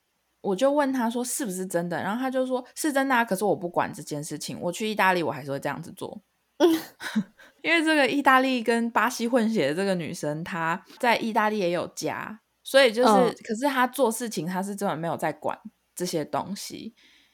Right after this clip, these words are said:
Speaker 1: 然后，然后结果另外那意大利女生听到之后，她真的快疯了。<laughs>
Speaker 2: 为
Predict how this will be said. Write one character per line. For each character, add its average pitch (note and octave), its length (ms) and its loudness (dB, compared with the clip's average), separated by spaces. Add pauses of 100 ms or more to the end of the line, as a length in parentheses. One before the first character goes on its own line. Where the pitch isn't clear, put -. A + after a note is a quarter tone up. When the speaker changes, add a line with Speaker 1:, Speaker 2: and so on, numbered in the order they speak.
(160)
Speaker 1:
然 F#3 140 -2
后， A3+ 400 6
然 F3 180 0
后 A3+ 140 0
结 G#3 160 -2
果 F#3 160 2 (320)
另 G#3+ 260 -2
外 G#3 120 2
那 G#3 80 0
意 G3+ 120 -6
大 G3+ 180 0
利 F#3 100 -2
女 D3 100 -6
生 F3+ 140 -2
听 F#3+ 200 -4
到 F#3 200 2
之 F3+ 100 -2
后， F3+ 80 2
她 F#3 100 0
真 F3 140 -2
的 D#3 80 -4
快 F3+ 160 0
疯 C#3+ 480 0
了。 D3 120 0
<laughs> - 800 0
Speaker 2:
为 A#4 100 8